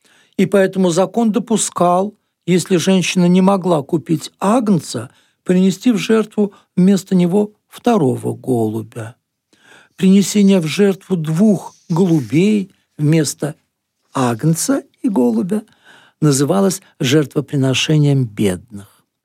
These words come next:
Именно такое жертвоприношение принесла Мария.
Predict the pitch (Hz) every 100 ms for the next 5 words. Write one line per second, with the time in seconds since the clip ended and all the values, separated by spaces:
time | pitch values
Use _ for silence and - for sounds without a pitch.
0 | _ _ - 233 196 151 135 135 - 254
1 | 247 208 208 202 - 185 - 165 165 -
2 | 165 151 147 - 117 107 - 131 143 165
3 | _ _ _ - 143 131 104 104 107 113